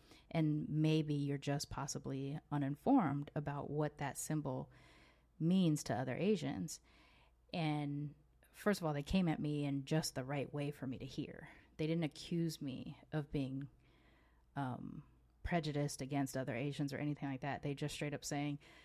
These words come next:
"Your voice doesn't match the image. And so I'm asking out of curiosity, are you aware of the history?"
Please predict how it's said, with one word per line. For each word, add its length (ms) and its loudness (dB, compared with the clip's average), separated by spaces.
"Your 140 2
voice 420 2
doesn't 320 -2
match 380 -4
the 100 -8
image. 720 -6
And 180 -2
so 160 -4
I'm 280 -4
asking 680 -4
out 120 -6
of 80 -14
curiosity, 760 -8
are 140 -2
you 160 -2
aware 340 0
of 120 -4
the 60 -8
history?" 580 -10